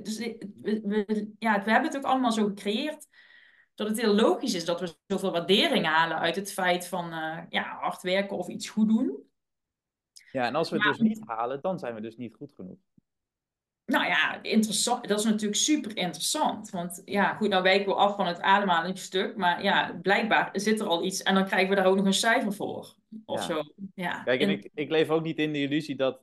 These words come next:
Speaker 2: dat we dat hele systeem opeens gaan veranderen. Het is volgens mij meer gewoon een feit dat we, dat we dit zo leren. Dus als ik dit behaal, dan ben ik wel goed genoeg. En als het niet zo is, ja, dan ben ik
Speaker 1: Ja.
Speaker 2: misschien niet goed genoeg.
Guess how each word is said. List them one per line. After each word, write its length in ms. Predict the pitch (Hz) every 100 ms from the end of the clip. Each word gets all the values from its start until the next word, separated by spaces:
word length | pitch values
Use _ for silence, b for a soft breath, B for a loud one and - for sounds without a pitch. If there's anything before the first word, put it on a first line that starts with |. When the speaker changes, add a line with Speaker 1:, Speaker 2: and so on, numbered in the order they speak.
| _
Speaker 2:
dat 180 | 123 120
we 80 |
dat 160 | 117 113
hele 220 | 110 127
systeem 480 | 117 113 - 135 139
opeens 340 | 131 127 127
gaan 200 | - 123
veranderen. 500 | 120 120 120 117 123
Het 300 | 143 - _ -
is 80 |
volgens 220 | - 117 107
mij 80 |
meer 160 | 107 113
gewoon 140 | 113
een 80 | 110
feit 360 | 110 107 101 - -
dat 240 | 110 107
we, 300 | 104 98 90 -
dat 200 | 117 110
we 120 | 101
dit 220 | 87 98 -
zo 120 | 101
leren. 500 | 98 107 123 131 110
Dus 240 | 101 -
als 240 | - 110 -
ik 60 | _
dit 180 | - 113
behaal, 340 | 107 101 95 92
dan 180 | 113
ben 100 | 104
ik 80 | 95
wel 200 | 104 120
goed 200 | 120 120
genoeg. 240 | - 123 120
En 60 |
als 140 | 107 98
het 80 | 101
niet 180 | 117
zo 100 | 113
is, 360 | 107 104 - _ _ _ _ _ _ _ _ _ _ _
ja, 160 | 101
dan 200 | 82 104
ben 100 | 104
ik 100 | 104
Speaker 1:
Ja. 140 | 226 254
Speaker 2:
misschien 320 | 185 165 170
niet 100 | 220
goed 100 | - _ 90
genoeg. 180 | 107